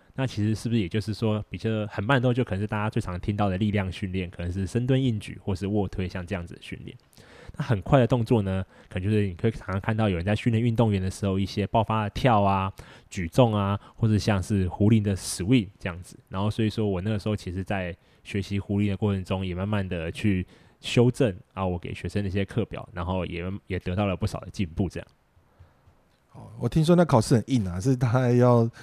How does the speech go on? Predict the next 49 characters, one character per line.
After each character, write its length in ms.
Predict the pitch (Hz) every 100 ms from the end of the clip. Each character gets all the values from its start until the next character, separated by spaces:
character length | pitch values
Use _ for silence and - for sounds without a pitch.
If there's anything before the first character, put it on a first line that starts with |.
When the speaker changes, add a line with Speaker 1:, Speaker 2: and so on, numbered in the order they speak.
| - _ -
Speaker 2:
要 80 | 143
怎 140 | 117
么， 100 | 95 90
怎 180 | - 107
么 80 | 104
考 220 | 107 92
试 200 | - 101
啊？ 120 | 82 _ _ _ _ _
Speaker 1:
哦， 180 | 127 98 - _
那 120 | - 143
个 240 | 131 110
考 220 | - 95
试 220 | 87 - 104
哦， 160 | 85 - _ _ -
其 140 | -
实 160 | 104 113
像， 340 | 123 107 95
好， 240 | 95 104 -
我 100 | 101
就 240 | 120 117
直 60 | -
接 140 | 104
说， 220 | 101 107
其 140 | 104 101
实 160 | -
我 160 | 107 98
有 100 | 104
点 140 | 95
讨 140 | - 92
价 180 | 92 82
包 200 | - 85
啊， 220 | 82 -
就 100 | -
是 240 | 104 110 101
其 160 | -
实 160 | 98 120
我 240 | 113 98
那 120 | 95 117
个 100 | 104
时 120 | 104
候 120 | 104
体 220 | - 87
重 260 | - 110 98
是 260 | - 107
七 200 | 90 -
十 120 | 104 101
二 140 | 98
公 200 | 90 90
斤， 260 | - 85